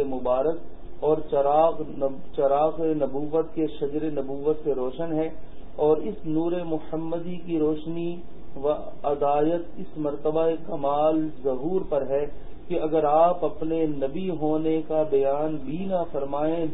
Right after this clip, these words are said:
جب بھی خلق پر ظاہر ہو جائے۔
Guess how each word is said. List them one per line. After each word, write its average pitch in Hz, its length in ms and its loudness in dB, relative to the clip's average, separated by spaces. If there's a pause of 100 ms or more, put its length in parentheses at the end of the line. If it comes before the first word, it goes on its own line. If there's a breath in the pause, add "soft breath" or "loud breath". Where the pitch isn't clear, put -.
جب 170 160 2
بھی 156 340 -2
خلق 190 560 0
پر 160 200 2 (100)
ظاہر 135 380 2
ہو 117 180 -2
جائے۔ 110 280 -2